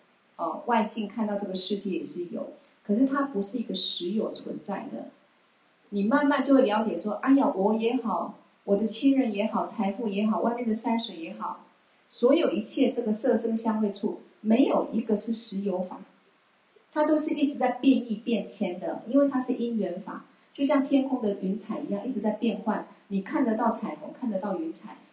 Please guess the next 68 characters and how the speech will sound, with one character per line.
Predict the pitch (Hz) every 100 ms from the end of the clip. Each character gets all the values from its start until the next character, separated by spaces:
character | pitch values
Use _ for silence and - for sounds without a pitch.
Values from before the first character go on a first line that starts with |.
| _
可 | 214
是 | 302
没 | 285 226
有 | 208 -
一 |
个 | 180
是 | 185
实 | 202 - 311
有 | 349 -
的。 | - 180
你 | 190
要 | 262
去 | 269
执 | 262 214
着 | 220 185
它， | 208 190 196 - -
你 | 175
就 | 247
会 | 233
有 | -
执 | - 185
着 | 175
的 | 165
痛 | 214 180 -
苦。 | - - _ _ _ _ _ _ _ _ _ _ _ _ _ -
你 | 208
要 | 269
抓 | 269 240
住 | 233 233
它 | 214
也 | -
抓 | 196
住， | 190 - - _
抓 | 208
不 | 196 190
到。 | 175 - - _ _ -
可 | 190
是 | 262
世 | - - 233
人 | 175 -
一 |
直 | 214
要 | 202
抓 | 196 208 196
住 | 196
这 | -
一 | 185
些 | 180 185
假 | - 156
象 | - 175
的 | 160
东 | - -
西， | - - - _ _ _ _ _ _ -
所 | 226
以 | 240
一 |
辈 | 226 240
子 | 214 196
很 | - -
辛 | - 185
苦， | 190 -
到 | - 190
最 | 196
后 | 160
也 | 165
很 | -
痛 | - 170
苦， | -